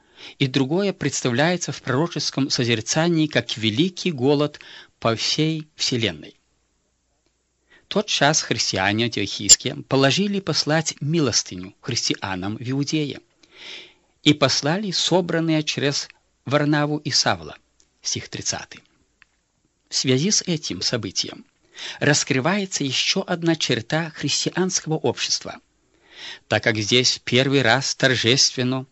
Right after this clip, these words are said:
выразилось братская любовь в подаянии милостыни и единение обширной церкви Господа Иисуса Христа, состоящей из язычников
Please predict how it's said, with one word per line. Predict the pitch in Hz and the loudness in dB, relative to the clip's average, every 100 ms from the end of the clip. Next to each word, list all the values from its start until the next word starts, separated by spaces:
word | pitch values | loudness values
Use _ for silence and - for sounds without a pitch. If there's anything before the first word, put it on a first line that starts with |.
| _ - - - | _ -20 -20 -14
выразилось | 95 110 156 151 - 143 139 - | -2 4 6 6 2 0 0 -2
братская | 117 110 135 185 - - | 0 2 2 2 -2 -4
любовь | 165 170 131 82 - - - - | -6 -2 -2 -4 -8 -20 -20 -16
в | - - | -14 -2
подаянии | 123 117 127 135 131 - | 0 2 2 2 2 0
милостыни | 110 131 170 156 - - 98 - - _ - - - | 0 2 2 0 -2 -4 -12 -14 -18 _ -20 -20 -2
и | 131 143 131 - _ - | 6 8 6 2 _ 0
единение | 120 131 127 131 123 175 185 147 117 - _ _ - | 4 4 4 2 2 2 2 2 0 -2 _ _ 2
обширной | 131 - - 185 185 180 170 | 2 2 0 0 0 -2 -2
церкви | - 160 156 - 107 | -2 2 2 0 -8
Господа | 98 110 180 - - 165 | -2 2 2 0 -4 -4
Иисуса | 170 - 185 156 | 0 0 0 -4
Христа, | - 147 - - 92 - _ _ _ - - - | -6 -6 -4 -4 -4 -8 _ _ _ -20 -10 4
состоящей | - 151 - 175 160 - - 98 - _ _ _ - - | 6 6 4 0 -4 -4 -6 -8 -16 _ _ _ -20 0
из | 131 117 117 | 2 4 2
язычников | 107 104 170 - 165 151 156 - | 2 2 0 -2 -4 -2 -4 -4